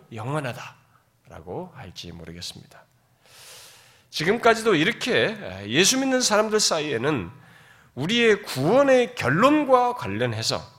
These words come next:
그 신자가 최종 구원에 이르기까지 끝까지 인내할 수 있는가에 대해서 서로 다른 주장을 하면서 그에 따라서 신앙생활을 하고 있습니다.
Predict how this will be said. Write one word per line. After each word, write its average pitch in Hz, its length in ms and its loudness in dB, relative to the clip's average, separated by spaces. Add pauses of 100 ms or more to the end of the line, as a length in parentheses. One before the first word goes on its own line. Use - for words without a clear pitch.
(800)
그 101 140 -6
신자가 214 640 4
최종 269 460 4
구원에 240 280 6
이르기까지 220 800 0 (680)
끝까지 254 1000 4
인내할 233 560 6
수 214 220 0
있는가에 151 1000 0
대해서 98 640 -2 (200)
서로 202 380 0
다른 170 340 -2
주장을 139 460 -4
하면서 123 640 -6 (380)
그에 98 320 -6
따라서 92 720 -4 (140)
신앙생활을 180 1040 -6 (240)
하고 170 280 -14
있습니다. - 460 -10